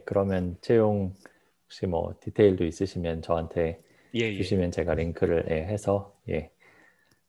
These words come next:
Speaker 1: 그 공유를 하도록 하겠습니다. 아,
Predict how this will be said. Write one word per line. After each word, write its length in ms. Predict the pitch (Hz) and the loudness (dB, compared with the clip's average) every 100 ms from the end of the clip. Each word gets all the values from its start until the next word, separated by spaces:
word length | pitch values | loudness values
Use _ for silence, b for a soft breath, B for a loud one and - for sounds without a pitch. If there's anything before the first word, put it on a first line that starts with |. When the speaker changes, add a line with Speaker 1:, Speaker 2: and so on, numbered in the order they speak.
| _ | _
Speaker 1:
그 140 | - - - 98 - | -10 -8 -4 -6 -6
공유를 320 | - 92 90 | -2 0 2
하도록 260 | 107 - 101 | -2 -2 -2
하겠습니다. 680 | 104 - - - 82 85 - _ b b b b b b _ | -4 -6 -16 -8 -4 -4 -6 _ b b b b b b _
아, 440 | - 92 90 87 | -2 2 4 2